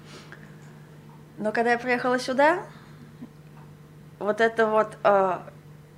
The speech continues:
вот это вот предназначение, оно так навалилось, что я сделала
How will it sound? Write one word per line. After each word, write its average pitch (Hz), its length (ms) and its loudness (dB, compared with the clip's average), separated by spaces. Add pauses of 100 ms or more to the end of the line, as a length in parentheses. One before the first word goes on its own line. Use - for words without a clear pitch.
(300)
вот 196 160 -8
это 202 180 2
вот 202 140 -2
предназначение, 220 760 0
оно 202 120 2
так 214 180 0
навалилось, 226 680 4 (1500)
что 208 240 -8
я 220 240 0
сделала 214 680 2